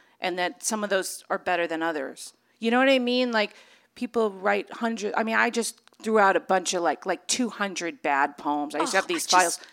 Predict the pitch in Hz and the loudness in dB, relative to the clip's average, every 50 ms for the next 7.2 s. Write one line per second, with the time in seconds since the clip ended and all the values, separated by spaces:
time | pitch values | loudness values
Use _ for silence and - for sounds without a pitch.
0 | - - 233 214 190 175 - - 156 156 - - 302 370 392 415 440 - - - | -8 -4 -2 0 2 2 4 6 6 4 4 4 2 4 6 4 4 4 2 -2
1 | - 277 - - - - 247 - 165 220 240 240 214 202 196 190 180 175 190 196 | -2 -2 -2 -4 -2 -4 -4 -4 -4 -2 0 2 4 6 6 6 8 10 10 10
2 | 202 196 185 180 180 170 175 170 170 170 - - 160 156 - 370 - - 247 247 | 10 10 8 6 4 8 10 12 12 12 12 10 8 8 6 6 2 2 4 6
3 | 240 285 381 427 427 381 277 254 247 240 226 208 185 156 - - 175 165 180 196 | 8 10 10 10 10 8 6 6 4 2 2 2 0 -2 0 2 2 2 2 2
4 | 202 185 170 160 160 156 151 147 147 147 - - 151 156 151 156 156 - - - | -2 -2 -4 -2 -2 -2 -4 -4 -6 -6 -8 -8 -6 -4 -4 -4 -6 -8 -12 -16
5 | - - - 214 254 254 262 262 254 262 247 247 254 247 240 208 254 233 - 220 | -20 -12 -2 2 4 4 6 4 4 2 0 0 -2 -2 0 0 0 0 0 -2
6 | 233 - - 262 233 220 - - - - - - - - - - - - - 339 | -4 -2 2 2 2 2 2 -6 -20 -20 -20 -20 -20 -20 -16 -8 -4 -2 0 0
7 | 339 339 302 | 0 -2 -4